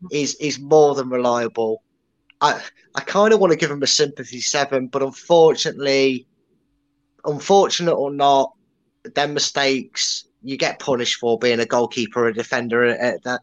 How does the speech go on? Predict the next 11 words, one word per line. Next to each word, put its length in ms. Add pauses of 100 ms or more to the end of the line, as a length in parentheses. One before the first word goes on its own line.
at, 180 (140)
at, 220
you 100
know, 140
in 100
them 140
scenarios. 920 (460)
I'm 140
gonna 240
give 160
him, 360